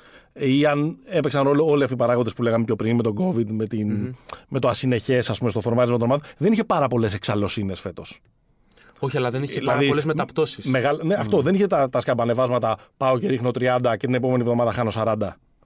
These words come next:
Speaker 1: που έκανε τα προηγούμενα χρόνια. Ήταν λίγο πιο
Speaker 2: Μαζεμένη.
Speaker 1: μαζεμένη, χωρίς αυτό να σημαίνει ότι άλλαξε η φιλοσοφία. Δεν κάνουμε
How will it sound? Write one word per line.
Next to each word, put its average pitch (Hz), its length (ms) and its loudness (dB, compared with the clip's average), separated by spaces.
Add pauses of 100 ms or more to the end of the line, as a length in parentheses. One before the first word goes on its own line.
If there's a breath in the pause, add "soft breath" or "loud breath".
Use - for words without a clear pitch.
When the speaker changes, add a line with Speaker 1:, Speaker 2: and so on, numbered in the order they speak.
Speaker 1:
που 127 240 0
έκανε 120 280 2
τα 110 100 -2
προηγούμενα 110 600 -2 (100)
χρόνια. 113 280 0
Ήταν 180 360 2
λίγο 147 300 2
πιο 131 500 2
Speaker 2:
Μαζεμένη. 131 420 -2
Speaker 1:
μαζεμένη, 139 380 4
χωρίς 180 180 2
αυτό 208 140 0
να 214 80 2
σημαίνει 151 200 0
ότι 120 120 0
άλλαξε 107 340 0
η 98 60 -4
φιλοσοφία. 92 560 -6 (160)
Δεν 127 140 -4
κάνουμε 101 240 -6